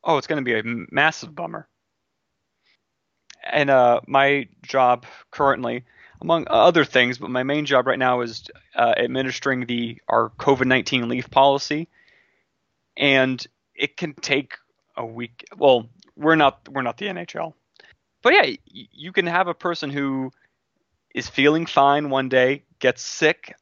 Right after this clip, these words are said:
s-, a fever and a cough, which, by the way, can be still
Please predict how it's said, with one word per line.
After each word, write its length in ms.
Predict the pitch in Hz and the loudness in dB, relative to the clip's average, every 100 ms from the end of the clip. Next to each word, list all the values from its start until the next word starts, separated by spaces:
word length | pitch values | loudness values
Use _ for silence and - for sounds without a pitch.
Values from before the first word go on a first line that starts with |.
| - | -18
s-, 160 | - - _ _ - | -16 -18 _ _ -16
a 20 | |
fever 440 | - 135 131 139 | -8 -4 -2 0
and 100 | 139 | 0
a 20 | 160 | -2
cough, 440 | - 127 143 - _ _ | 2 2 2 -2 _ _
which, 160 | - | -4
by 140 | - 139 | 2 4
the 80 | 131 | 4
way, 200 | 139 131 | 2 2
can 220 | - 117 | -2 -12
be 280 | 120 120 - _ | -10 -10 -12 _
still 340 | - 247 214 | -4 0 0